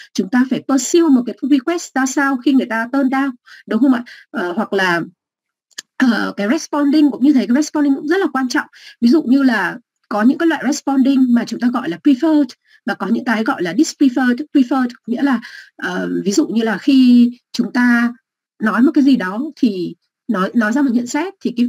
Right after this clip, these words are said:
preferred response sẽ là cái người đó người ta đồng ý với chúng ta, đúng không ạ? Thế còn khi chúng ta đưa ra một nhận xét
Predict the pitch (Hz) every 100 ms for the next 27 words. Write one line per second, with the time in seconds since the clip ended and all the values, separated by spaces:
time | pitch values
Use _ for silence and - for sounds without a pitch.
0 | 240 294 247 320 311 311 311 - 254 302
1 | 277 262 240 - 262 240 _ _ - 220
2 | 269 202 214 262 214 208 202 285 254 240
3 | 240 _ - - - 226 254 240 - _
4 | _ - 226 302 240 320 294 262 269 277
5 | 302 294 233 - - 339